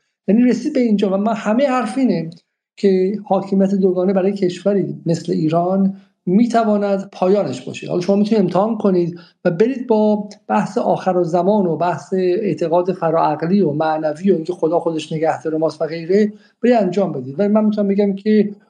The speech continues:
<laughs> قوانین علوم سیاسی میگه که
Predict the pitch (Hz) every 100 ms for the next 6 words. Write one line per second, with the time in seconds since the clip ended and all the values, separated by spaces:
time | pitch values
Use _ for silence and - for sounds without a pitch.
0 | _ - - 202 151 - _ - 208 196
1 | 196 165 175 175 185 185 240 165 - 165
2 | 180 165 175 160 - 214 196 175 - 151